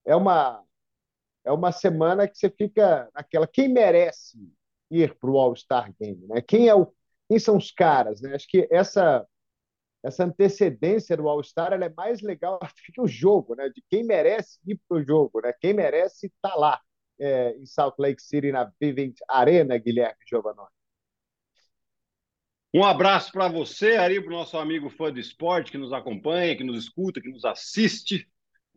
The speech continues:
Speaker 2: É, sem dúvida alguma, né? Eu acho que é a,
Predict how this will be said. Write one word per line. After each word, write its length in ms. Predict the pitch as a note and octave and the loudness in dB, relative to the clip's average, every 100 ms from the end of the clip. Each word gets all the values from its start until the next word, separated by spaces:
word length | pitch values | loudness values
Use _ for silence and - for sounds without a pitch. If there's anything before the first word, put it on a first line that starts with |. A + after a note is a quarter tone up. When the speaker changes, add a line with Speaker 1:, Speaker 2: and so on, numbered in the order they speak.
| _ | _
Speaker 2:
É, 800 | - G2 F#2+ F#2 F2+ F2 E2+ F2 | -4 -2 0 -2 -2 -2 -4 -6
sem 280 | - B2+ C3 | -4 -2 0
dúvida 320 | C#3+ C3 C#3 | -2 -2 0
alguma, 420 | C3+ A2+ D3+ A#2+ | 0 0 0 0
né? 60 | A2+ | -2
Eu 120 | A#2+ | -2
acho 200 | B2 - | -2 -4
que 80 | C3+ | -6
é 80 | C3 | -4
a, 580 | C3 A#2+ G#2+ G2 F2 | -4 -6 -8 -10 -14